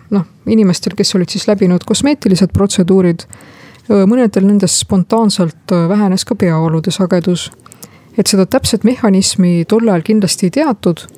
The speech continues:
Noh, tänapäeval me teame, et kuigi, noh, botuliinisüste migreeni korral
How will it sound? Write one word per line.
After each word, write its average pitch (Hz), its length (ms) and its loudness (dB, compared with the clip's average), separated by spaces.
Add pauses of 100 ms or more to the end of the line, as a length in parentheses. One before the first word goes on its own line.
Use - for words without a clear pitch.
(380)
Noh, 208 120 2
tänapäeval 196 520 2
me 175 120 2
teame, 226 440 0
et 165 160 -6
kuigi, 185 640 0
noh, 190 120 0
botuliinisüste 202 1000 0
migreeni 185 540 2
korral 175 380 0